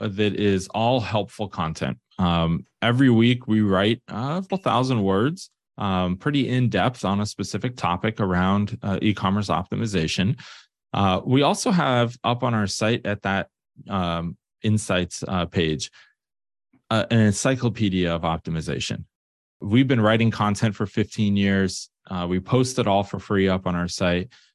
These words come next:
You know, you don't even have to subscribe to the email newsletter. It's just, that's an easy way to have it show up in your inbox every week. Um, but all of that content you can search. If you're having a problem saying, "Hey, I wanna know,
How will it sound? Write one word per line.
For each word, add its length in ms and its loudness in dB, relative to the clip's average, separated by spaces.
You 120 -2
know, 280 -4
you 260 0
don't 200 4
even 180 2
have 260 0
to 100 -2
subscribe 480 -2
to 140 0
the 200 0
email 280 2
newsletter. 560 0
It's 180 -4
just, 220 -4
that's 240 -2
an 100 -4
easy 260 0
way 220 0
to 80 -4
have 180 -4
it 80 -10
show 240 0
up 160 -2
in 100 -2
your 120 0
inbox 400 -2
every 220 -2
week. 360 0
Um, 280 0
but 280 0
all 260 0
of 100 0
that 180 -2
content 500 -4
you 140 -8
can 140 -4
search. 580 -2
If 160 -8
you're 100 0
having 320 2
a 60 2
problem 340 0
saying, 240 0
"Hey, 240 0
I 80 0
wanna 280 0
know, 420 0